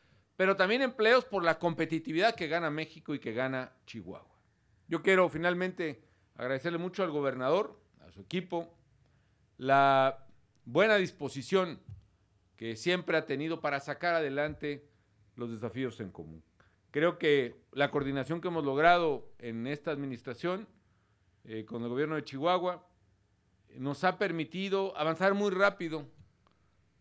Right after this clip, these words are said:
eh, en cosas que había sido difícil avanzar, concretamente en el tema de seguridad.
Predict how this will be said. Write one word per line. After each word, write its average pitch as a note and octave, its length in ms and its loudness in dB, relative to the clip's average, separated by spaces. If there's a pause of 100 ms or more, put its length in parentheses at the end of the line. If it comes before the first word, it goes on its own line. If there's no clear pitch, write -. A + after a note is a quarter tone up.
(120)
eh, A#2 560 -6 (140)
en B2+ 160 -8
cosas F3+ 340 0
que C#3+ 640 0 (200)
había F3+ 320 2
sido F#3 240 -6
difícil E3 420 -8
avanzar, A2 420 -6 (200)
concretamente E3 520 -8
en D3 60 -6
el C3+ 80 -8
tema C#3+ 240 -4
de B2+ 60 -8
seguridad. G2 520 -14